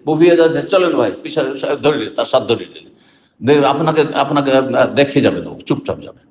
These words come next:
যে, "না রে, ইয়ে, চুপচাপ টান দি", কারণ ইয়ে দেখলেই সব ধরে নিবি। কিন্তু আপনাকে ডাকলো, তারপরে যান না, দশ দিন ডাকছে, তারপরে যান না,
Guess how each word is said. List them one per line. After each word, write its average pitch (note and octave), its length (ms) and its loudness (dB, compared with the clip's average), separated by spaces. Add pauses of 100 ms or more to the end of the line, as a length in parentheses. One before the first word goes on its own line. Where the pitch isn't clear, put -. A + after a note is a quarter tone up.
(260)
যে, G#2 80 -2
"না G#2+ 160 2
রে, G#2 100 0
ইয়ে, F2 320 -6 (580)
চুপচাপ E2+ 380 -6
টান E2+ 200 -6
দি", - 140 -16 (580)
কারণ A2+ 260 4
ইয়ে B2+ 160 4
দেখলেই F#3 540 2
সব - 220 2
ধরে A2 160 -2
নিবি। - 320 -16 (760)
কিন্তু G#3+ 500 4
আপনাকে G3+ 320 2
ডাকলো, A#3 480 2
তারপরে G#3+ 400 0
যান D#3+ 240 -2
না, A#2 120 -2
দশ C#4+ 280 2
দিন D4 260 -4
ডাকছে, C4 240 0
তারপরে A3+ 420 0
যান F3 240 -2
না, F#3+ 120 -2